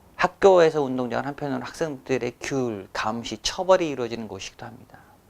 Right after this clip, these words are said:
운동장은 아이들이 부릅니다. 학교는 알다시피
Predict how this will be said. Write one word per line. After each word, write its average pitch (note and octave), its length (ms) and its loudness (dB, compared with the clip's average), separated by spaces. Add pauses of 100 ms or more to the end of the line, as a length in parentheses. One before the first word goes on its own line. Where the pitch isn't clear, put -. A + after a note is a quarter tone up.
(640)
운동장은 E3 460 4
아이들이 C3 480 2
부릅니다. A#2 640 -6 (400)
학교는 A#3 400 6
알다시피 C3+ 880 0